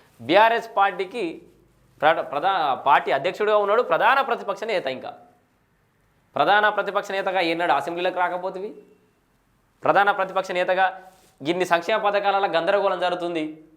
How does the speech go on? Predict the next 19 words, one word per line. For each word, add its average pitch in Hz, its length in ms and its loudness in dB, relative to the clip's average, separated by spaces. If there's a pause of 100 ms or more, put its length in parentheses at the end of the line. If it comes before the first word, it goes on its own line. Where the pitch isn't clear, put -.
(380)
అవిట్ల 196 300 4
గురించి 190 160 -2
ఎన్నడూ 170 180 -2
మాట్లాడకపోతే, 196 640 -2
ప్రభుత్వానికి 180 560 -2
ఏం 156 80 -4
సూచన 165 260 -2
లేకపోతే, 196 480 0
కనీసం 254 340 0
విమర్శలు 233 340 0
అనేవి 202 180 0
చేయకపోతే 180 320 -2
బయటకు 151 300 0
వచ్చి, 135 240 -8 (400)
ఇగెందుకు? 233 440 2 (600)
ఆ 165 40 10
ప్రధాన 226 360 2
ప్రతిపక్ష 240 420 -4
నేత 233 440 2